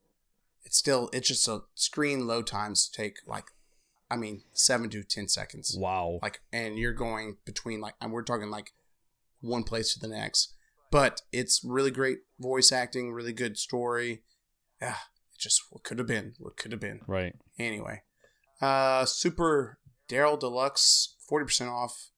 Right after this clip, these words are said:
Speaker 1: is eleven ninety-nine. Um,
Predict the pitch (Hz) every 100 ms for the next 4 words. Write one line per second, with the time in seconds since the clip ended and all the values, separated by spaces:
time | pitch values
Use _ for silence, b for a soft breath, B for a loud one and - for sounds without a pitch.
0 | _ 120 107 - 113 107 113 127 131 117
1 | 113 107 113 135 143 160 _ _ _ _
2 | _ _ _ 127 123 123 120 117